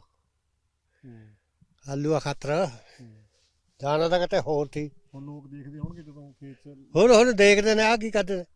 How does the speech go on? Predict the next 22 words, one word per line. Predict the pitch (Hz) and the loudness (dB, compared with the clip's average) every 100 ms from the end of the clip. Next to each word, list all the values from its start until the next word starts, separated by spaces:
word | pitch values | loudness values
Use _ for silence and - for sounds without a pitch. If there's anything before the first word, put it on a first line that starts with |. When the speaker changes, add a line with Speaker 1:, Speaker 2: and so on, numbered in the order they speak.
| _ _ _ | _ _ _
Speaker 2:
ਹੁਣ, | 143 190 | -2 2
ਹੁਣ | 185 165 208 | 4 4 6
ਆਏ | 220 | 6
ਵੀ | 220 | 6
ਚੱਕ | 214 196 | 4 4
ਨੂੰ | 220 | 2
ਤਾਂ | 220 | 0
ਪਤਾ | 214 202 - 196 | 0 -2 -2 -2
ਵੀ | |
ਨਹੀਂ। | 190 175 _ _ _ _ _ 131 | -2 -8 _ _ _ _ _ -20
Speaker 1:
ਹੂੰ। | 117 113 110 _ _ _ _ - | -20 -20 _ _ _ _ _ -4
Speaker 2:
ਹੁਣ | 160 | 0
ਕਿਹੜਾ | 185 214 | 6 6
ਮੇਰਾ | 208 220 | 8 4
ਪੋਤਾ | - 202 - 208 208 196 - - - | 4 2 4 4 4 2 -6 -12 -4
ਜੇ | 170 | 2
ਉਹਨੂੰ | 214 233 | 2 2
ਲਿਆਵੇ | 214 202 196 | 2 2 2
ਕਿ | 190 | 0
ਆਹ | 196 190 185 190 | 0 0 -2 -4
ਕੀ | 196 | -6
ਕਰਦਾ? | 175 143 | -10 -12